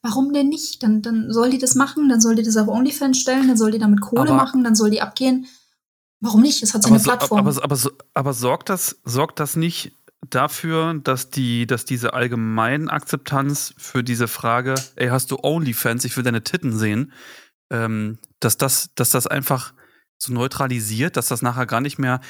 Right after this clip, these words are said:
Speaker 2: also umso mehr, also, äh, kurzes Beispiel, wie ich grad denke, ähm, umso mehr Influencer,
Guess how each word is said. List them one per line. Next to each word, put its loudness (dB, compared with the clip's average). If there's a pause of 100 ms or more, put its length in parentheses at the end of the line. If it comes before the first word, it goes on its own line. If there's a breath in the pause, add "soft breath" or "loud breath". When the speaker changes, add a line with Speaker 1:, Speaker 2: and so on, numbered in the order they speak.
(160 loud breath)
Speaker 2:
also -2
umso -2
mehr, -2
also, -4
äh, -8 (400)
kurzes 0
Beispiel, -4
wie -4
ich -8
grad -2
denke, 0 (460 loud breath)
ähm, -2
umso -2
mehr -2
Influencer, -2